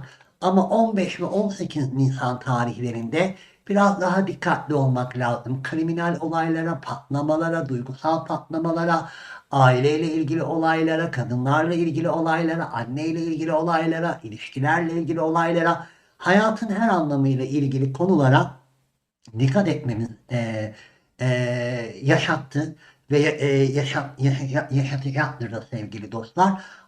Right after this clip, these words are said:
Ayın on beş ile on sekiz Nisan arasında çok daha farklı dikkatli olmak lazım.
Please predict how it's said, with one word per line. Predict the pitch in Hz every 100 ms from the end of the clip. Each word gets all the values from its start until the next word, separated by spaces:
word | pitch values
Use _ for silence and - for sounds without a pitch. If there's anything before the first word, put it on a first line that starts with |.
| -
Ayın | 170 170
on | 196 196
beş | 156 - 135
ile | 135
on | 170 190
sekiz | - 135 127 120 120
Nisan | 127 - 127 117 -
arasında | 151 135 - 117 120 139 - - - _
çok | - 202 -
daha | 147 123
farklı | 120 - 117 - 117 107
dikkatli | 113 131 131 131
olmak | 156 156 165 160 170
lazım. | 175 175 170 185